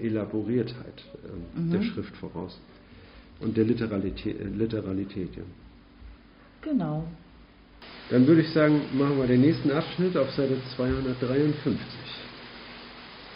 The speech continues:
Speaker 2: Wenn ein Sinngehalt schriftlich fixiert ist, wird er damit einem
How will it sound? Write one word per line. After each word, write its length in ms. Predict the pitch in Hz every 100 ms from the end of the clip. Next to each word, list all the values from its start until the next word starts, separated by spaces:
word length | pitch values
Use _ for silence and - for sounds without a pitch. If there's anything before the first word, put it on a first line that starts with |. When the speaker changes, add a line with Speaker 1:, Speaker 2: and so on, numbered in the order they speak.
| -
Speaker 2:
Wenn 240 | 220 285 330
ein 240 | 196 202 165 185
Sinngehalt 520 | 320 285 233 202 190 - -
schriftlich 400 | 311 - 233 214
fixiert 560 | - 147 - 240 254 254
ist, 180 | 165 - - - - - - - - 202
wird 160 | 196
er 80 | 165
damit 440 | 175 175 226 262 - -
einem 320 | 175 185 180